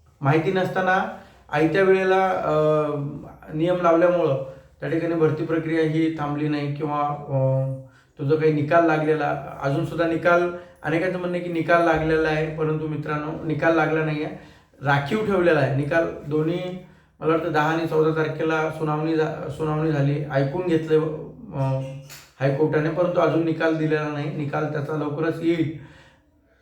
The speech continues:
फक्त, अ, कोर्टाने एवढं सांगितलं की जी परिस्थिती आहे, त-, जैसे ती परिस्थिती त्या ठिकाणी ठेवा.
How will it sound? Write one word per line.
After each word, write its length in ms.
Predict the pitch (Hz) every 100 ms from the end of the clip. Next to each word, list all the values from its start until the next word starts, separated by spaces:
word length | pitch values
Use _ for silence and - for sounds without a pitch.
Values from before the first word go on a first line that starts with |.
| _ - -
फक्त, 220 | 135 190
अ, 520 | 196 196 - - 175 151
कोर्टाने 320 | 175 170 180 180
एवढं 180 | 175
सांगितलं 320 | 175 180 180 185
की 60 |
जी 140 | 180 190
परिस्थिती 500 | 190 175 180 190 180
आहे, 120 | 175
त-, 480 | 175 165 160 175 -
जैसे 380 | 143 156 160
ती 140 | 170 175
परिस्थिती 540 | 165 156 - 156 -
त्या 100 | 165
ठिकाणी 320 | 151 156 156
ठेवा. 440 | 160 185 170 120